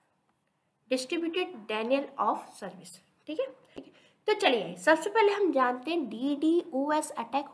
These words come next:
होता क्या है। देखिए, आप अक्सर देखते हैं ना, जैसे आप कोई फॉर्म भर रहे हैं, अब फॉर्म भरने की जो लास्ट डेट जैसे जैसे नज़दीक आती है, वैसे वैसे जो सर्वर है वो डाउन होने लगता है।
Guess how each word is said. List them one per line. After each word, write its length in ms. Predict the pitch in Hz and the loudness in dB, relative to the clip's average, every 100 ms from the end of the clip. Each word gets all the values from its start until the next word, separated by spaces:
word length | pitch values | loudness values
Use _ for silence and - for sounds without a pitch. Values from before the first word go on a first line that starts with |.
| - | 0
होता 320 | 262 302 - 311 | 2 2 0 -6
क्या 220 | - - | -8 -20
है। 220 | - _ _ _ _ _ _ _ - | -20 _ _ _ _ _ _ _ 0
देखिए, 200 | 392 415 | 2 4
आप 120 | 427 - | 4 4
अक्सर 300 | 269 330 349 | 2 2 2
देखते 280 | 311 - 311 | 0 -2 -6
हैं 60 | |
ना, 120 | 403 - - _ | -6 -10 -20 _
जैसे 180 | 294 349 | -4 2
आप 180 | 320 330 | 0 0
कोई 160 | 339 349 | -4 -4
फॉर्म 360 | - 262 269 | 0 2 2
भर 180 | 285 226 | 0 -4
रहे 140 | 107 | -8
हैं, 120 | - - _ _ _ - - | -14 -18 _ _ _ -2 0
अब 100 | 330 | 0
फॉर्म 380 | - 302 294 | 2 4 4
भरने 260 | 349 349 370 | 2 0 0
की 140 | 403 | 0
जो 140 | 392 403 | 2 2
लास्ट 460 | 311 233 233 269 | 8 10 8 6
डेट 220 | 311 330 302 | -4 -4 0
जैसे 240 | 277 294 | 0 0
जैसे 120 | 294 | -6
नज़दीक 460 | 311 262 214 262 269 | -4 -2 -2 -4 -4
आती 300 | 226 - 208 | -8 -10 -16
है, 100 | - - _ - | -16 -20 _ -2
वैसे 280 | 269 311 403 | 0 2 0
वैसे 280 | 415 403 440 | -2 -2 -2
जो 160 | 427 | -2
सर्वर 680 | 440 - - 220 202 262 311 | -2 -2 -2 -2 0 0 0
है 60 | 359 | 0
वो 120 | 392 | -4
डाउन 380 | 277 208 214 269 | -2 0 2 0
होने 240 | 247 226 | -2 -6
लगता 300 | 185 - - | -10 -14 -20
है। 120 | - | -20